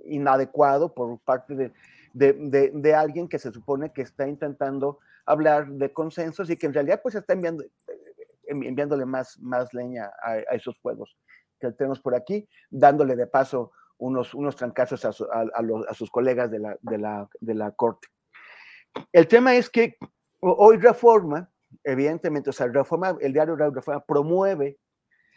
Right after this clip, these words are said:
la postura, bueno, se llama tsu-, Tsunami Ciudadano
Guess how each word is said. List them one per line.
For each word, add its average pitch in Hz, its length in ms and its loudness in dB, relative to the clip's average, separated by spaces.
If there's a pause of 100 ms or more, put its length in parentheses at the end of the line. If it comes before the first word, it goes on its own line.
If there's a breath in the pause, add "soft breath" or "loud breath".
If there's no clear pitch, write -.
(140)
la 139 240 4
postura, 170 420 2
bueno, 160 160 2
se 147 140 -4
llama 185 360 -2
tsu-, 170 380 -4 (140)
Tsunami 180 560 -8
Ciudadano 139 800 -4